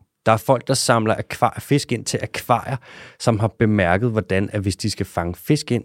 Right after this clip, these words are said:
til akvarieindustrien, så skal de ud omkring boreplatformen og gøre det. Der er så meget smæk på. Og nu er det sådan med boreplatformer, de står ikke og er aktive for evigt. Selvfølgelig så løber de, de bliver gamle og slidte.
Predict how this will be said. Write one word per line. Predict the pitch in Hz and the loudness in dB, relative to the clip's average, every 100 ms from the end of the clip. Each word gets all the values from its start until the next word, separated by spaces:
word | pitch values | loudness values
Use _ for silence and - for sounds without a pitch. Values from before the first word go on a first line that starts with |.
| - | -8
til | - 107 | -6 -4
akvarieindustrien, | 87 - - 110 135 123 - 120 120 - - - | -4 -6 -2 -2 -2 -4 -4 -4 -4 -14 -20 -16
så | - 101 | -4 -2
skal | - | 0
de | 92 | 2
ud | 95 | 2
omkring | 92 - 92 | 0 0 0
boreplatformen | 92 87 98 95 87 87 | 4 4 4 0 0 0
og | 80 | 0
gøre | 78 76 | -2 -4
det. | 87 - _ _ _ _ _ - | -4 -8 _ _ _ _ _ -2
Der | |
er | 107 104 107 - - | 0 0 -4 -8 -12
så | - 110 | -2 -2
meget | 87 101 | 0 -2
smæk | - 90 | 0 0
på. | - 90 - - - - - - - _ _ _ | 0 -6 -6 -18 -18 -16 -16 -18 -20 _ _ _
Og | - 123 | -2 2
nu | |
er | 156 | 2
det | 160 | 2
sådan | 147 151 | 2 2
med | 131 | 2
boreplatformer, | 135 143 156 - 135 131 | 0 0 -2 0 -2 0
de | 120 | -2
står | 175 156 | 0 2
ikke | 151 | 2
og | 143 | 2
er | |
aktive | 110 120 143 | 0 0 -2
for | 107 | 0
evigt. | 98 104 120 _ _ _ _ _ _ _ _ - | 0 0 -4 _ _ _ _ _ _ _ _ -6
Selvfølgelig | 127 151 147 135 | 0 2 4 4
så | 135 110 | 4 4
løber | 82 85 80 | 2 0 0
de, | 76 71 76 _ | -4 -10 -14 _
de | - | -10
bliver | 80 | -8
gamle | 73 78 95 143 143 101 | -8 -2 2 4 4 2
og | 78 | -2
slidte. | - 104 131 | 0 2 2